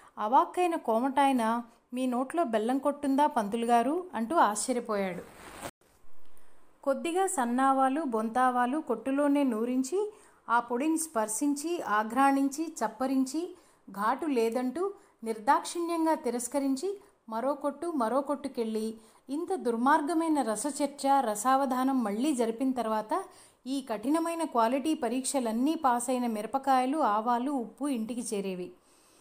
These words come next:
వస్తూ వస్తూ సీతారాంపురంలో ఉన్న దేవి ఆయిల్ మిల్ దగ్గర రిక్షా ఆగగానే, షాపు యజమాని రంగారావు గారు పదిహేను కిలోల పప్పు నూనె డబ్బా రిక్షాలో పెట్టించేవారు. మరో పావు గంటకి ఇంటికి చేరేవాళ్ళం.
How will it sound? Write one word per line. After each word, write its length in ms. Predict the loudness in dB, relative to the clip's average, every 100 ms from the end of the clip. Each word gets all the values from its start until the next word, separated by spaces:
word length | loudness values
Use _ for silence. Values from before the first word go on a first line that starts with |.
| _ -8
వస్తూ 340 | -6 -2 0
వస్తూ 340 | 2 0 -2 -4
సీతారాంపురంలో 960 | -2 0 4 6 4 2 2 2 4 4
ఉన్న 180 | 4
దేవి 440 | 2 2 2 4 4
ఆయిల్ 320 | 4 4 2
మిల్ 220 | 2 2
దగ్గర 400 | 0 0 0 0 -4 -14 -20 -16
రిక్షా 360 | -8 -2 2 4
ఆగగానే, 720 | 4 2 0 0 0 -4 -8 -16 _ -6
షాపు 360 | 0 0 2
యజమాని 520 | 0 2 4 4 4
రంగారావు 560 | 0 0 4 6 6 4
గారు 420 | 0 0 -2 -4 -6
పదిహేను 400 | -2 2 2 2
కిలోల 360 | 0 4 4 4
పప్పు 360 | 2 0 0 0
నూనె 280 | 2 4
డబ్బా 280 | 4 4 2
రిక్షాలో 420 | 2 -2 -2 -2
పెట్టించేవారు. 760 | -2 -4 -4 -6 -4 -2 -2 -4 -10 _ _ _ -6
మరో 200 | 0 2
పావు 340 | 2 2 4 2
గంటకి 360 | -2 -4 -2
ఇంటికి 380 | -4 -4 -4 -2
చేరేవాళ్ళం. 540 | 0 0 -2 -4 -6